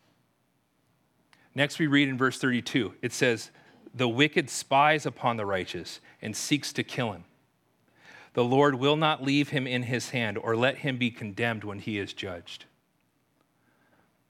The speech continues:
The wicked are watching to see when we slip, to see when we fall or stumble,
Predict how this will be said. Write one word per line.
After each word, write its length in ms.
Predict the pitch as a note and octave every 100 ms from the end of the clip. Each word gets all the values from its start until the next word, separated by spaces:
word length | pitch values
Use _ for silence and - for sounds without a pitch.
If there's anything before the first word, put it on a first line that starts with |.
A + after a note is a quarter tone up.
| _ _ _ _ _ _ -
The 100 | C#3
wicked 240 | C#3+ D#3
are 100 | F3+
watching 460 | B2+ B2 C3+ - B2+
to 60 | A2+
see 240 | - A#2
when 160 | G#2+ G2
we 100 | F#2
slip, 300 | - E2 - _ _ _ _ _ _ _ _ _ _ _ _ _ _ _ _ -
to 100 | C#3
see 220 | - D3+
when 140 | D#3
we 120 | D3+ C3+
fall 300 | C3+ A#2+ A#2
or 120 | G#2+
stumble, 420 | - G#2 F2+